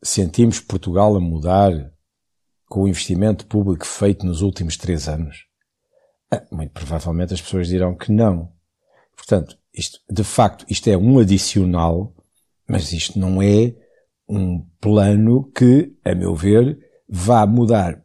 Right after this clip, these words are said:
profundamente a economia portuguesa. Poderá mudar alguns setores e, portanto, cuidado com a aplicação destes dinheiros, porque se eles forem bem canalizados para alguns setores, então nós podemos, de facto, sentir mudanças nesses setores.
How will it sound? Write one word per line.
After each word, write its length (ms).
profundamente 880
a 20
economia 320
portuguesa. 540
Poderá 340
mudar 480
alguns 380
setores 480
e, 120
portanto, 540
cuidado 600
com 140
a 40
aplicação 580
destes 640
dinheiros, 480
porque 160
se 100
eles 100
forem 300
bem 200
canalizados 640
para 160
alguns 280
setores, 380
então 260
nós 260
podemos, 400
de 140
facto, 360
sentir 420
mudanças 540
nesses 200
setores. 440